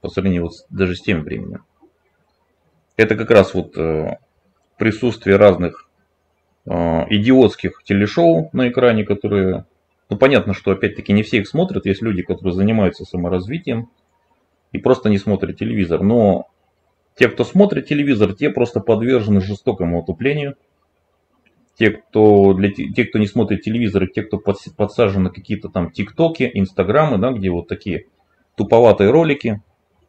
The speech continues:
которые симулируют там разные животные инстинкты, тоже подвергаются отуплению. И, короче, определенная часть населения, довольно-таки большая, она, по сути, отупела и деградировала.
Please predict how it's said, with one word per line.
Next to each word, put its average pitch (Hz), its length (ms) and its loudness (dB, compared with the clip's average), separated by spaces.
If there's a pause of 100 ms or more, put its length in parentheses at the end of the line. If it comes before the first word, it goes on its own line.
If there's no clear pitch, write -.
(260)
которые 101 320 0
симулируют 107 580 2
там 87 120 -2
разные 90 280 2
животные 92 400 -2
инстинкты, - 460 -10 (240)
тоже 135 240 4
подвергаются 117 600 2
отуплению. 95 580 -2 (600)
И, - 80 -8
короче, 151 340 4
определенная 131 540 2
часть 107 240 0
населения, 165 520 0
довольно-таки 98 600 0
большая, 95 560 -2 (420)
она, 127 300 2
по 156 120 0
сути, 135 260 -2
отупела 101 580 -2 (220)
и 98 100 -6
деградировала. 95 720 -4